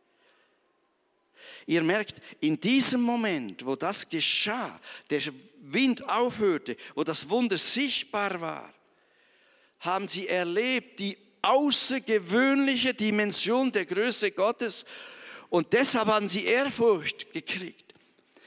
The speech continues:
Ehrfurcht fehlt uns oft im Leben als Christen. Manchmal sind wir viel zu billig, das meine ich mich auch, im Äußeren über Gott. Ehrfurcht. Als die Jünger auf dem Schiff waren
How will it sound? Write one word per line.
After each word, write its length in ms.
Ehrfurcht 460
fehlt 420
uns 300
oft 400
im 120
Leben 300
als 240
Christen. 580
Manchmal 420
sind 220
wir 120
viel 260
zu 180
billig, 440
das 160
meine 240
ich 140
mich 340
auch, 600
im 180
Äußeren 520
über 220
Gott. 300
Ehrfurcht. 720
Als 300
die 180
Jünger 460
auf 160
dem 160
Schiff 540
waren 380